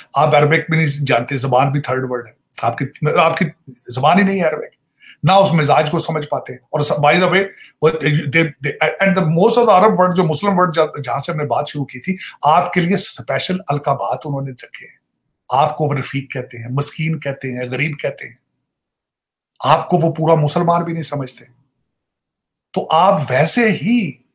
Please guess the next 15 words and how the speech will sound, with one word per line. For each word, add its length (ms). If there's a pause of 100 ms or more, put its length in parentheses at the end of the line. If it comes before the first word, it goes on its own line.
(380)
आपको 340
एक 140 (100)
सबसे 460
ज्यादा 220
शौक 340
है 260 (260)
बेगानी 440
शादी 340
में 120
अब्दुल्ला 320
दीवाना 420
है। 140 (1500)
सऊदी 460
अरेबिया 300
इतना, 340